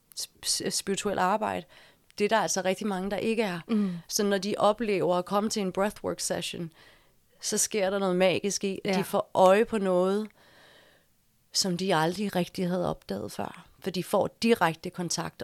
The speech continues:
Speaker 1: og ki-, de kan mærke, at deres tredje øje begynder at
Speaker 2: Mm.
Speaker 1: boble,
Speaker 2: Mm.
Speaker 1: eller at der sker noget energetisk i deres,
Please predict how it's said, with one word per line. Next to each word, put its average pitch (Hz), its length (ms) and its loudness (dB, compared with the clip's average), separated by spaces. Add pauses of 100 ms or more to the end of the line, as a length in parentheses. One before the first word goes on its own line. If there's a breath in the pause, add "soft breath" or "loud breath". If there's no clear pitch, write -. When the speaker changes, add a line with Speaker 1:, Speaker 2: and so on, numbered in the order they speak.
Speaker 1:
og 185 300 0
ki-, 202 140 -12
de 220 80 -6
kan 233 140 2
mærke, 190 220 2
at - 40 -20
deres 220 160 0
tredje 190 360 2
øje 175 220 2
begynder 190 600 -4
at 180 140 -6
Speaker 2:
Mm. 233 260 2
Speaker 1:
boble, 196 440 2 (120)
Speaker 2:
Mm. 233 100 2
Speaker 1:
eller 175 320 2 (120)
at 180 160 -4
der 185 60 -4
sker - 320 0
noget 196 240 -2
energetisk 185 800 -4
i 190 120 -4
deres, 180 420 -4